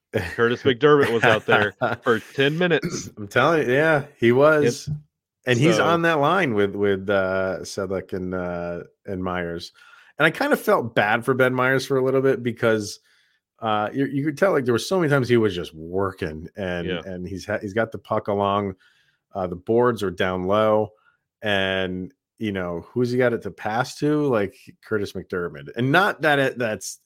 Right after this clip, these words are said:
Speaker 2: you know, he's just not, like, an offensive powerhouse. So when you're Myers,
Speaker 1: Yet.
Speaker 2: like, it, <laughs>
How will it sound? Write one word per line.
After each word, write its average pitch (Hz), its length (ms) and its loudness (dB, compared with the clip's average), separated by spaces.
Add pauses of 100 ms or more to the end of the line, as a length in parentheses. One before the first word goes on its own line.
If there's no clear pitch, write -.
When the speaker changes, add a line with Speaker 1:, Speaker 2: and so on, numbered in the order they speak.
(340)
Speaker 2:
you 135 100 2
know, 135 40 6
he's 156 140 2
just 180 140 -4
not, 139 200 2
like, 117 240 0 (140)
an 113 140 -4 (100)
offensive 104 560 -4
powerhouse. 87 640 -6
So 101 460 0 (400)
when 117 160 -2
you're 113 100 2
Myers, 139 360 6
Speaker 1:
Yet. 120 140 4
Speaker 2:
like, 104 160 -2 (140)
it, 127 140 -8 (340)
<laughs> - 800 -2